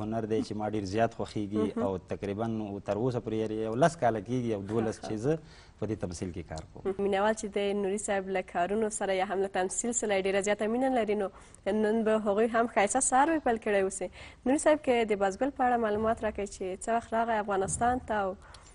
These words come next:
Speaker 2: په څه موخه راغلی ده؟
Speaker 1: م، بازګل خو یو هغه ځوان دی چې دی خارج ته تللی دی،
Speaker 2: مهم.
Speaker 1: او ډېره، اه، یعنې، اه، دغه خپل کلتور هم د لاسه ورکړی دی، او د کور کورنۍ هغه تمه ترې نه لري چې دی په خارج کې دی، یعنې
Speaker 2: مهم.
Speaker 1: ډېره ګټه به یې کړي او ډېرې پیسې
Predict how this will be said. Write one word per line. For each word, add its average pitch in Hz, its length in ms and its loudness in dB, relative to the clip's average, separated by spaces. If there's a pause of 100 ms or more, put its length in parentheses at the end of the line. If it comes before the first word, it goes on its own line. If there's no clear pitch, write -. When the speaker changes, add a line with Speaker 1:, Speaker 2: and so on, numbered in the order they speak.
(180)
Speaker 2:
په 233 140 -2
څه 349 140 6
موخه 359 260 6
راغلی 262 380 6
ده؟ 190 120 0
Speaker 1:
م، 151 400 2
بازګل 143 440 6
خو 165 100 2 (140)
یو 151 220 6
هغه 160 280 6
ځوان 147 240 0
دی 135 80 0
چې 107 320 -4
دی 117 260 2
خارج 110 380 0
ته 110 100 -6
تللی 104 260 -4
دی، 104 140 -2
Speaker 2:
مهم. 220 220 -8
Speaker 1:
او 101 80 -6 (160)
ډېره، 113 340 0 (160)
اه، 95 220 -6
یعنې، 95 240 -8 (160)
اه، 95 200 -8 (140)
دغه 101 240 -4
خپل 107 260 -6
کلتور 107 320 -4
هم 113 120 -2
د 107 160 0
لاسه 110 260 2
ورکړی 98 400 -6
دی، 90 60 -10 (580)
او 104 300 0
د - 20 -2 (140)
کور 143 160 2 (100)
کورنۍ 123 340 -2 (140)
هغه 107 340 0
تمه 127 200 -2
ترې 110 140 -4
نه 104 140 -6
لري 110 180 -2
چې - 180 -10
دی 104 80 0
په 101 180 -8
خارج 101 320 -2
کې - 160 -8
دی، 98 140 -4
یعنې 98 140 -6
Speaker 2:
مهم. 104 100 -4
Speaker 1:
ډېره 107 260 -2
ګټه 110 240 -2
به 98 80 -2
یې 90 100 -8
کړي 101 200 -4
او 95 140 -4
ډېرې 107 240 -2
پیسې 98 240 0